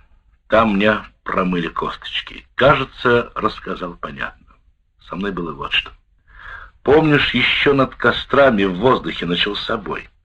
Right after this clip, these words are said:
Меня ветром унесло за кустарники, и так удачно, что я видел всё, как идёт сражение, и как наши наседают на немцев. Я обрезал и скомкал парашют,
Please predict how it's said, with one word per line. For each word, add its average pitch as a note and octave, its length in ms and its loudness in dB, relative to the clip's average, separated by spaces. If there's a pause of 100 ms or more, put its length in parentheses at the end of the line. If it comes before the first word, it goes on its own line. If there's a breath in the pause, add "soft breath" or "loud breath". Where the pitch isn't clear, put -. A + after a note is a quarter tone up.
(580)
Меня C3 300 2
ветром C#3 400 4
унесло A#2+ 420 0
за A#2 140 0
кустарники, F2+ 800 -2
и E2+ 120 -6
так F#2+ 300 0
удачно, - 520 -8 (300)
что - 240 -6
я C#3 180 4
видел D#3 280 0
всё, - 440 -8 (240 loud breath)
как A#2 180 2
идёт F#2+ 240 -2
сражение, A2+ 800 0
и - 20 -4
как - 240 -4
наши A2 320 0
наседают A2 640 2
на A2 160 2
немцев. C3 600 2 (800 soft breath)
Я D#3 220 6
обрезал F#2 600 2
и F2 60 -2
скомкал F2+ 500 -2
парашют, F2+ 640 0